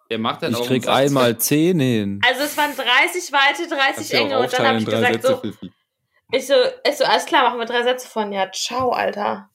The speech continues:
Speaker 3: Auf
Speaker 1: Ja,
Speaker 3: gar
Speaker 1: dreimal
Speaker 3: keinen Fall.
Speaker 1: sechzig Stück, das war auch brutal.
Speaker 3: Ja, das
Speaker 1: Ich hab jetzt angefangen,
Speaker 3: ja.
Speaker 1: Yoga zu machen.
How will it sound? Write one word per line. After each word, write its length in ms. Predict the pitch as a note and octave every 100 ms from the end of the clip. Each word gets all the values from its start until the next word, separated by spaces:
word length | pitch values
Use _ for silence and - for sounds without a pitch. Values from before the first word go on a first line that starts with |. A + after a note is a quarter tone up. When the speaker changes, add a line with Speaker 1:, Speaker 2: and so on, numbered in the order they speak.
| -
Speaker 3:
Auf 80 | G#2+
Speaker 1:
Ja, 120 | G2+
Speaker 3:
gar 120 | A2
Speaker 1:
dreimal 380 | A2 A2+ B2+ A2
Speaker 3:
keinen 140 | -
Fall. 100 | A2+
Speaker 1:
sechzig 420 | G2+ A2 A#2 A2+ -
Stück, 240 | - C3
das 220 | - _
war 160 | G2+ G2+
auch 80 | - _ _ _ _ _ _ _ _
brutal. 280 | - - G2
Speaker 3:
Ja, 100 | F#3
das 120 | F#3
Speaker 1:
Ich 40 | F#3
hab 60 | C#3+
jetzt 120 | -
angefangen, 440 | C#3 G3 G3 F#3+ -
Speaker 3:
ja. 60 | A2+
Speaker 1:
Yoga 340 | B2 G#2 G2
zu 140 | -
machen. 440 | G2 F#2+ F#2 F#2+